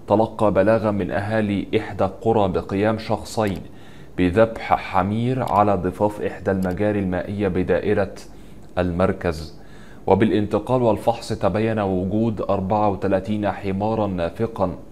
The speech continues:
منها حماران مسلوخان، وتم ضبط الشخصين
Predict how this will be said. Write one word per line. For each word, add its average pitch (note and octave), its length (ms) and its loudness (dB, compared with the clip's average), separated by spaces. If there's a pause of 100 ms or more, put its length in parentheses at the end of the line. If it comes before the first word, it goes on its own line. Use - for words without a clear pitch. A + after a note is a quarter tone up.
(640)
منها G#2 640 2
حماران A2+ 800 0
مسلوخان، G2+ 800 -2
وتم G2 380 -2
ضبط G#2 280 0
الشخصين G2+ 800 -2